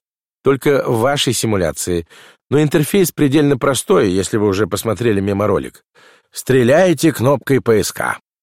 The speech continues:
«Угу», сказал Кукуратор. «А если я наведусь на кого-то в баночном пространстве, куда мы тогда пальнём?» Полковник кивнул. Видно было, что он ждал этого вопроса.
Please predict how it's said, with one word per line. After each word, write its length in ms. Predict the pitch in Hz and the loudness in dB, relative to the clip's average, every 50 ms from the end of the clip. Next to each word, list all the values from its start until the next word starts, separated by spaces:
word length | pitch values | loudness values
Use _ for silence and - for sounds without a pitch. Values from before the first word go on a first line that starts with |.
| _ _ _ _ _ _ _ - | _ _ _ _ _ _ _ -8
«Угу», 580 | - 113 117 117 117 113 113 120 139 156 170 170 _ _ _ _ | -4 -2 0 0 0 0 -2 -2 -2 -4 -6 -8 _ _ _ _
сказал 420 | - - - 104 98 92 101 95 | -16 -8 -4 -2 -2 0 -2 -2
Кукуратор. 600 | 87 - 95 - - 98 98 90 - 92 85 85 85 _ _ _ _ _ _ _ _ _ _ _ _ _ _ | -4 -6 -12 -8 -4 -4 -4 -4 -6 -8 -12 -12 -14 _ _ _ _ _ _ _ _ _ _ _ _ _ _
«А 100 | - 120 | -2 0
если 220 | 170 185 - 185 175 | 0 0 2 2 2
я 40 | |
наведусь 420 | 165 160 156 151 135 143 147 131 - | 2 2 2 2 2 0 0 0 0
на 100 | 139 117 | -4 -2
кого-то 540 | - 135 127 127 127 120 - - 123 117 110 | -2 0 0 0 0 -2 0 0 0 0 0
в 100 | 101 92 | 0 0
баночном 540 | 101 113 110 107 95 - - 110 104 95 | 0 0 0 0 -2 -4 -4 -4 -4 -4
пространстве, 1040 | - 104 101 98 92 - - 107 104 104 107 101 - - - 139 131 131 127 123 110 - _ _ _ _ | -2 -2 -2 -2 -4 -4 -4 -4 -2 -2 -4 -6 -8 -10 -8 -8 -6 -6 -6 -10 -12 -16 _ _ _ _
куда 260 | - 127 127 151 143 | -4 -2 0 0 0
мы 100 | 131 113 | 0 -2
тогда 220 | 110 110 101 104 95 | -2 -2 -2 -2 -2
пальнём?» 500 | - 104 98 95 95 98 113 131 135 - _ _ _ _ _ _ _ _ _ _ _ _ _ _ _ _ _ _ _ _ _ _ - | -2 -2 -2 -2 -2 -2 -4 -4 -8 -14 _ _ _ _ _ _ _ _ _ _ _ _ _ _ _ _ _ _ _ _ _ _ -4
Полковник 500 | - 104 107 92 - 160 156 147 135 104 _ | -2 -2 -2 0 0 0 2 2 0 -2 _
кивнул. 560 | - - 117 107 101 98 92 80 64 58 - _ _ - | -6 -4 -2 -2 0 -2 -2 -4 -6 -10 -14 _ _ -6
Видно 280 | 92 123 120 123 120 | -4 -4 -2 -2 -2
было, 220 | 98 110 107 107 92 | 0 0 0 0 0
что 200 | - - - 107 | -2 -4 -4 -4
он 80 | 101 | -4
ждал 340 | 92 85 80 92 98 101 92 | -4 -6 -4 -2 -2 0 -2
этого 280 | 85 - - 90 82 80 | -2 -4 -4 -6 -4 -4
вопроса. 540 | 82 80 - - 73 65 - - - - | -4 -4 -6 -6 -8 -8 -8 -10 -14 -16